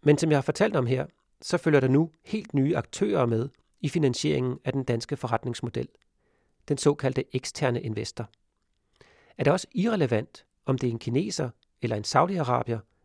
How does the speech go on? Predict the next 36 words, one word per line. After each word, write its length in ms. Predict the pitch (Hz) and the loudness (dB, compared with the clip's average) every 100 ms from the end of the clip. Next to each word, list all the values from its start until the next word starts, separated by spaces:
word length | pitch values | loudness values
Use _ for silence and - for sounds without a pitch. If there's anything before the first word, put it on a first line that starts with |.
| - | -4
eller 160 | 123 | 0
et 60 | 107 | 0
hollandsk 420 | - 151 170 - | 2 2 2 -6
pensionsselskab, 880 | - 120 - 208 - 135 - 131 - _ _ _ - | -8 -6 -2 -2 0 -4 -2 -4 -4 _ _ _ 0
der 60 | 151 | 2
ejer 260 | 123 143 | 2 -2
den 140 | 127 135 | -4 -2
danske 300 | 117 - 120 | -4 -2 -4
landbrugsjord? 560 | 107 117 110 123 113 _ _ _ _ _ _ _ _ _ _ _ _ - - - - - - - | -6 -8 -10 -10 -10 _ _ _ _ _ _ _ _ _ _ _ _ -20 -20 -20 -20 -20 -20 -4
Nu 80 | 143 | 0
sagde 220 | - 147 | 6 6
jeg 160 | 151 151 | 6 2
i 80 | 131 | -4
sidste 320 | - 143 131 | -2 -4 -2
uge 320 | 123 135 170 - _ - | -2 -2 -4 -6 _ -10
i 100 | 120 | -2
oplægget 480 | 123 151 135 123 127 | -2 0 -2 -2 -8
til 120 | 120 | -6
dette 160 | 117 | -6
afsnit, 520 | 143 131 - 160 - _ _ - - _ - | -4 -6 -2 -4 -4 _ _ -20 -20 _ -8
at 140 | 147 | -2
det 80 | 165 | -2
vil 100 | 156 | -2
blive 160 | 139 135 | 0 0
en 80 | |
kort 320 | 127 - 151 143 | 0 -2 -2 -2
refleksion 600 | - 120 - 165 147 139 _ | -6 -4 0 0 0 -10 _
over 180 | 120 113 | -2 -2
gæld 300 | - 139 170 _ _ | 2 2 2 _ _
som 200 | - 117 | -8 -8
fænomen 500 | - 110 110 139 147 | -4 -2 -2 -4 -6
i 80 | - | -8
vores 240 | 113 113 | -6 -8
kultur 540 | - 113 - 165 143 - | -8 -12 -4 -2 -2 -6
og 80 | 117 | -10
civilisation. 800 | - 117 110 - 113 165 180 143 | -8 -6 -6 -6 -6 -4 -4 -6